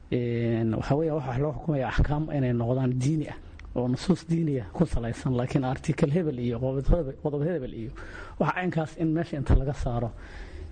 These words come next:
Een, wasaaradda garsoorka laga dhigo culummo, culummo Soomaaliyeed, waxa weeyaan, oo diinta Ilaahay iyo dadka u garsoorta.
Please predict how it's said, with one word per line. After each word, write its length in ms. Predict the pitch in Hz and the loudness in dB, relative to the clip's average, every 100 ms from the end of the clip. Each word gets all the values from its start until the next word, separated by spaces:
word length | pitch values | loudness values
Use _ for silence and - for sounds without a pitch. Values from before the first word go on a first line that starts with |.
| - | -2
Een, 200 | 139 127 | 0 2
wasaaradda 400 | 131 - 165 160 | 2 2 0 -2
garsoorka 600 | - - 170 143 - 131 - 127 - 139 | 0 4 4 2 -6 -10 -8 -6 -2 0
laga 180 | 143 170 | 2 2
dhigo 380 | 156 147 160 165 | 0 0 0 -2
culummo, 440 | 113 127 143 151 135 - - - - - - | -2 0 2 0 -2 -8 0 0 0 -2 -2
culummo 240 | 123 143 160 | 0 0 -2
Soomaaliyeed, 640 | - 143 131 131 156 170 - - - - - - - - | 0 2 4 4 2 -2 -12 -18 -16 -18 -18 -18 -12 0
waxa 140 | 131 | 2
weeyaan, 400 | 151 165 170 175 175 - | 2 2 2 0 -2 -2
oo 100 | 131 | 0
diinta 400 | 139 170 214 - | 2 4 2 4
Ilaahay 420 | - 190 190 160 170 | 2 2 -2 0 0
iyo 100 | 165 | 2
dadka 240 | 175 - | 2 0
u 140 | 185 160 | -2 -2
garsoorta. 480 | 160 - 135 - | 0 0 0 2